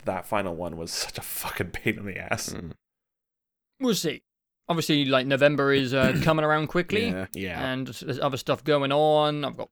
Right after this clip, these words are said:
Speaker 3: you know, we've got stuff to do, work to do, so I don't
Speaker 2: Mm.
Speaker 3: have a, huge amount of time to sink into it, and that game's, like, forty hours to do, like, a really thorough playthrough of, maybe
Speaker 1: Yeah.
Speaker 3: even more.
Speaker 2: I'm trying to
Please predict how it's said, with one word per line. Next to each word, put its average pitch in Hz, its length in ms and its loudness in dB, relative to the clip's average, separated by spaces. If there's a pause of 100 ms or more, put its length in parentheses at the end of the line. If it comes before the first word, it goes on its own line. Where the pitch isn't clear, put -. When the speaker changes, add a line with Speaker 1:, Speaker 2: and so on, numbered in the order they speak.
Speaker 3:
you 147 100 -12
know, 107 120 -12
we've 120 100 -10
got - 100 -16
stuff - 180 -12 (260)
to 127 80 -10
do, 160 420 4
work 135 340 6
to 147 80 -6
do, 143 200 2
so 120 200 -8
I 117 80 -2
don't 131 120 -4
Speaker 2:
Mm. 117 40 -8
Speaker 3:
have 123 160 0
a, 131 100 -4 (640)
huge 160 240 0
amount 143 160 2
of 139 60 -6
time 131 140 -2
to 120 60 -6
sink 139 300 -4
into 143 320 -2
it, 143 140 4
and 120 240 -6
that 208 100 -2
game's, 359 180 -8
like, 104 100 -10 (100)
forty 151 340 0
hours 127 300 -2
to - 100 -14
do, 123 120 -4
like, 117 140 -6
a 131 40 -8
really 120 160 -6
thorough 120 300 -4
playthrough 120 600 -6
of, 120 160 -4
maybe 160 200 2
Speaker 1:
Yeah. 120 120 8
Speaker 3:
even 117 120 0
more. 117 340 -4
Speaker 2:
I'm 113 160 0
trying 113 280 0
to 123 60 2